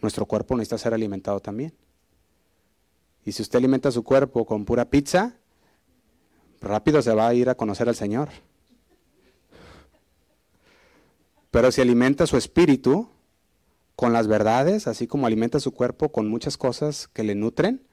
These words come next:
entonces, ¿qué va a pasar? Usted va a ser una persona sana, una persona que, que espiritualmente va a crecer con fuerza, con conocimiento, con un buen cimiento.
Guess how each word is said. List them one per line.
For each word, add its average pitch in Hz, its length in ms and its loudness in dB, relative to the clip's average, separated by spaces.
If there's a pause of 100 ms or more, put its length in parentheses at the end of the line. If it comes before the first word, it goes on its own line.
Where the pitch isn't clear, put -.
(360)
entonces, 107 500 -6
¿qué 135 80 -2
va 135 60 0
a - 60 -8
pasar? - 400 -6 (1080)
Usted - 200 -8
va - 60 0
a - 40 -4
ser 127 140 -4
una 139 140 -2
persona 120 400 -8
sana, 139 440 -12 (1120)
una 120 100 -14
persona 120 520 -2
que, 104 460 -4 (920)
que 113 80 -6
espiritualmente 139 840 0 (1120)
va 110 60 -4
a - 20 -6
crecer 135 300 -2
con 135 160 0
fuerza, 131 640 -2 (1300)
con 113 160 -10
conocimiento, 110 840 -2
con 117 140 0
un 117 120 0
buen 123 180 2
cimiento. 120 760 -2